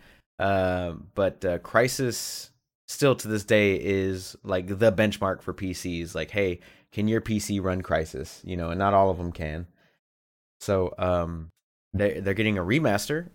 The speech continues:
and it's coming out on P C. And the one thing that I hope that they fix, because if you play any kind of modern F P S like I do, you know, Call of Duty or any, any, if you've, if you've ever played a modern F P S, this game, when it originally came out, had a,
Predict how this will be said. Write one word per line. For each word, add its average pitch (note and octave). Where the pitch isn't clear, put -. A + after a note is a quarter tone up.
and G2+
it's F#2
coming G#2+
out A2+
on A#2+
P B2
C. G2+
And G2+
the G2
one C3+
thing E3+
that D#3
I D3+
hope D3+
that D3+
they D3
fix, -
because F#2
if F#2
you G#2+
play A2+
any A#2
kind B2
of G2+
modern G#2+
F G2+
P G2+
S -
like F#2+
I F#2
do, F2+
you F#2
know, E2+
Call F2
of E2
Duty E2+
or E2
any, A#2
any, A#2
if G2+
you've, A#2
if A2+
you've A#2
ever A#2+
played A#2
a G2
modern G2
F F#2+
P D2+
S, -
this C3
game, A2
when G#2
it F#2+
originally A#2+
came A2
out, G2+
had G2+
a, F2+